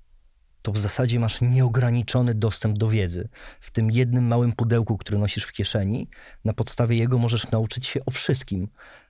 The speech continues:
Masz występy, ym, y, rewelacyjnych, y, prelegentów na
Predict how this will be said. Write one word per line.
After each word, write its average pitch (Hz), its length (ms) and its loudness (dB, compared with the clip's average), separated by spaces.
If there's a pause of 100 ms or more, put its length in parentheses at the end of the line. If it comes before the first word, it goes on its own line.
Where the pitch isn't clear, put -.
Masz 110 460 0
występy, 110 880 0
ym, 110 680 0
y, 110 500 -2 (500)
rewelacyjnych, 117 1040 0
y, 113 300 2
prelegentów 113 760 0
na 104 320 2